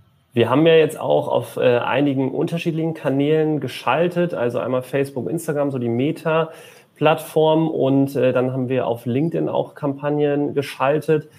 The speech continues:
Äh, weißt du ungefähr, wo die zwei, ähm, Kandidaten, ähm, worüber, über welchen Kanal die letztendlich kamen?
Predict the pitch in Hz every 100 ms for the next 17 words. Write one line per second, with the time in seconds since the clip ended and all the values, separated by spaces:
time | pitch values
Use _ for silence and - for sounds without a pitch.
0 | - _ _ _ - 127 127 113 120 123
1 | 147 - 170 170 160 151 143 - 143 127
2 | 135 131 127 - 127 120 123 135 143 135
3 | 127 123 - 131 123 120 123 127 131 127
4 | 120 113 120 120 117 120 120 117 113 117
5 | 117 120 120 - 117 120 139 127 123 117
6 | 120 - - 131 147 156 160